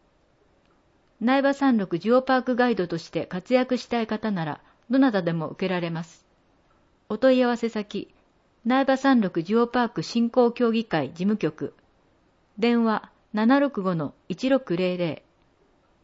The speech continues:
写真。苗場山麓の素晴らしさを伝えよう。写真の説明。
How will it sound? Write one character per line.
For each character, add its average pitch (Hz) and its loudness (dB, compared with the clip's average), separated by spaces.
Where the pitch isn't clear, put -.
写 214 -4
真。 240 -2
苗 262 2
場 277 2
山 277 2
麓 208 0
の 175 -2
素 180 -10
晴 233 4
ら 254 0
し - -10
さ 185 -2
を 151 -2
伝 175 -6
え 170 -4
よ 160 -6
う。 - -20
写 202 -4
真 240 4
の 233 2
説 202 -4
明。 190 -4